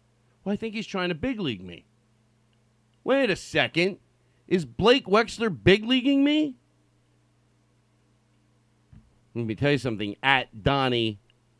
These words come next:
from, uh, the Dress Up Gang, if you want. Uh, I'm gonna get my yo-yo. I'm gonna get a goddamn yo-yo. And I'll tell you what I'm gonna do. I'm gonna do exactly what Donnie did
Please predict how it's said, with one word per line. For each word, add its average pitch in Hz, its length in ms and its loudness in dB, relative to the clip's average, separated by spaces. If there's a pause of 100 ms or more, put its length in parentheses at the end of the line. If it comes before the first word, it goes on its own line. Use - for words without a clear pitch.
(140)
from, 123 460 0
uh, 107 200 2
the 101 140 -6
Dress 143 300 0
Up 98 140 -4
Gang, 107 340 -2
if 107 120 -12
you 113 100 -6
want. 107 300 -4 (840)
Uh, 113 440 2 (140)
I'm 143 140 4
gonna 139 120 4
get 123 180 0
my 123 100 0
yo-yo. 131 640 2 (1600)
I'm 185 160 0
gonna 139 160 4
get 151 160 4
a 143 40 0
goddamn 143 480 4
yo-yo. 135 600 4 (1120)
And 151 400 4
I'll 147 140 4
tell 175 160 2
you 160 80 4
what 160 80 4
I'm 165 100 4
gonna 170 140 2
do. 151 320 0 (320)
I'm 127 80 0
gonna 139 100 4
do 123 120 4
exactly 170 440 4
what 165 160 2
Donnie 139 320 4
did 123 320 2